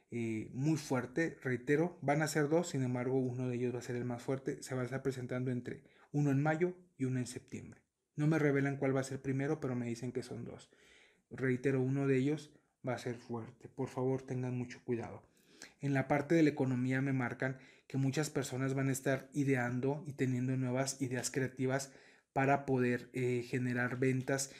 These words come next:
y que sus negocios empiecen a despegar. Muchos de ustedes tendrán mucha tristeza y preocupación por la parte económica, ciertamente. Lo entendemos absolutamente y completamente. Me marcan también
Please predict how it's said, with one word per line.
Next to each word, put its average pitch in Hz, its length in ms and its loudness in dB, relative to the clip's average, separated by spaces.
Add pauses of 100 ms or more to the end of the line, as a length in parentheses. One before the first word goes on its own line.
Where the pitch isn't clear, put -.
(160)
y 131 100 -6
que 135 120 4
sus 127 180 -2
negocios 120 600 -2
empiecen 120 460 -6
a 120 60 -4
despegar. 131 600 -2 (400)
Muchos 147 480 0
de 139 60 0
ustedes 131 420 2
tendrán 123 360 2
mucha 127 260 0
tristeza 127 560 0
y 127 80 2
preocupación 120 580 -2
por 131 160 0
la 127 140 4
parte 123 280 0
económica, 123 640 -2 (160)
ciertamente. 117 800 -2 (380)
Lo 131 140 2
entendemos 127 840 0 (300)
absolutamente 117 1000 -4 (360)
y 120 80 -8
completamente. 117 880 -4 (920)
Me 156 80 4
marcan 156 400 6
también 131 640 2